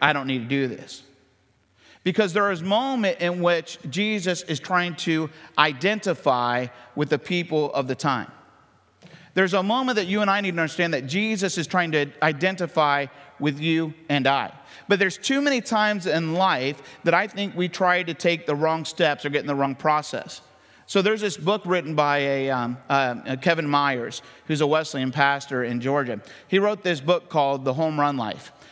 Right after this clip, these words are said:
And in The Home Run Life, what he talks about is this. He says, "Too many times in life, we're afraid to take the base,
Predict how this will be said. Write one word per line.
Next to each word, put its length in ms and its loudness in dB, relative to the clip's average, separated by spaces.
And 100 2
in 120 2
The 80 0
Home 260 0
Run 160 0
Life, 240 0
what 140 0
he 60 -4
talks 340 0
about 180 2
is 140 -6
this. 180 0
He 60 -4
says, 280 0
"Too 160 0
many 220 0
times 360 0
in 140 0
life, 480 0
we're 180 4
afraid 340 0
to 60 -6
take 240 -2
the 80 -2
base, 360 0